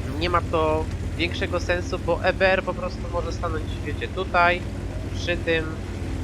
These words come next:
takim, przy takiej jakiejś zasłonie, tam we wgłębieniu. Ja mogę, ja wtedy bym pod, wyjechałbym tutaj na twarz, Skorpion, a gdyby S R V się dobrze ustawił, no to miałbym spokojnie na mnie przestrzał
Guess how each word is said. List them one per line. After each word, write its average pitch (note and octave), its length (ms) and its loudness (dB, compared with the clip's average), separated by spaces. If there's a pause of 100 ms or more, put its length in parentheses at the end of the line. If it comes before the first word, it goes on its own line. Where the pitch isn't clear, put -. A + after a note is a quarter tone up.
(760)
takim, C#3 280 -2 (1200)
przy - 100 -6
takiej F3 260 -2
jakiejś E3+ 200 -4
zasłonie, E3+ 560 0 (720)
tam D3 160 0 (140)
we D3 80 0
wgłębieniu. D3+ 720 2 (460)
Ja F3+ 120 8
mogę, E3 220 4 (300)
ja F3+ 120 4
wtedy E3 200 -4
bym E3 100 -6 (180)
pod, E3 100 -2 (800)
wyjechałbym F3+ 580 2
tutaj D#3+ 260 -2
na C#3 80 -2
twarz, C#3+ 360 4 (180)
Skorpion, E3 380 0 (840)
a D#3+ 120 4
gdyby E3+ 320 2
S E3+ 180 -2
R F3+ 60 0
V F3 240 2
się E3+ 80 0
dobrze D#3 260 0
ustawił, C#3+ 340 0
no D3 80 -2
to C#3+ 120 -6
miałbym C#3+ 260 -4 (180)
spokojnie E3 460 2
na G#2 80 -2
mnie - 120 0 (100)
przestrzał G2+ 420 0